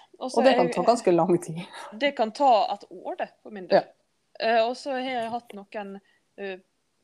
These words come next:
Speaker 1: band eller gruppe, så har jeg hatt sånn en C D. Der jeg har, altså, da snakker vi
Speaker 2: Mm.
Speaker 1: C D-tida.
Speaker 2: Ja, ja. Og
Speaker 1: Der,
Speaker 2: hørt
Speaker 1: at
Speaker 2: ned, ja.
Speaker 1: jeg har hørt og hørt og hørt, og hørt. Da hørte jeg på alle de tolv, tretten sangene. Opp igjen, opp igjen, opp igjen, opp igjen,
Speaker 2: Ja.
Speaker 1: opp igjen.
Speaker 2: Den dag i dag så kan jeg, eh, tekster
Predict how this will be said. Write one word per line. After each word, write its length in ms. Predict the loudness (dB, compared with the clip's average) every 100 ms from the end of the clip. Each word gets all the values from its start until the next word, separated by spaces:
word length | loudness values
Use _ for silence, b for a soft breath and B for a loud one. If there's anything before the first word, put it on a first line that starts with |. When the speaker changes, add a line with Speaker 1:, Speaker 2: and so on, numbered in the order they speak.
| -20 -20 -6 0
Speaker 1:
band 260 | 0 0
eller 180 | -10 -12
gruppe, 380 | -12 -14 _ -12
så 60 | -8
har 40 |
jeg 60 | -8
hatt 140 | -8
sånn 120 | -10 -8
en 220 | -8 -8
C 240 | -10 -10 -10
D. 180 | -12 -20 _ 0
Der 120 | 0
jeg 80 | 0
har, 100 | -2
altså, 300 | -2 -2 -2
da 80 | 0
snakker 240 | 0 2 0
vi 60 |
Speaker 2:
Mm. 20 |
Speaker 1:
C 300 | 0 0 2 4
D-tida. 440 | 2 -2 0 6
Speaker 2:
Ja, 120 | 6
ja. 80 | 6
Og 200 | 2 2
Speaker 1:
Der, 100 | 6
Speaker 2:
hørt 180 | 8 6
Speaker 1:
at 120 | 4
Speaker 2:
ned, 300 | 2 4 4
ja. 160 | 2 0 -4 _
Speaker 1:
jeg 160 | -4 -2
har 100 | -2
hørt 280 | -4 -6 -14
og 80 | -12
hørt 200 | -12 -12
og 60 |
hørt, 180 | -16 -12
og 60 | -12
hørt. 100 | -6
Da 80 | -4
hørte 200 | -4 -6
jeg 80 | -6
på 80 | -2
alle 380 | 0 2 0 0 2
de 220 | 2 2 _ _ _ -14
tolv, 240 | -12 -10
tretten 320 | -12 -16 -16
sangene. 400 | -10 -10 -8 -10 -10
Opp 100 | -10
igjen, 120 | -8
opp 160 | -8 -8
igjen, 140 | -10
opp 100 | -10 -14
igjen, 100 | -18
opp 120 | -12
igjen, 100 | -8
Speaker 2:
Ja. 20 | -8
Speaker 1:
opp 120 | -10
igjen. 100 | -20 _ 0
Speaker 2:
Den 200 | 0 4
dag 300 | 6 6 2
i 60 | 0
dag 240 | 0 -2 _ _
så 140 | -16 -12
kan 340 | -6 -4 -4
jeg, 280 | -4 -4 -4 -10 _ _ _ _ _ -4
eh, 800 | 0 2 2 0 0 -4 -4 -6
tekster 500 | -8 -14 -8 -2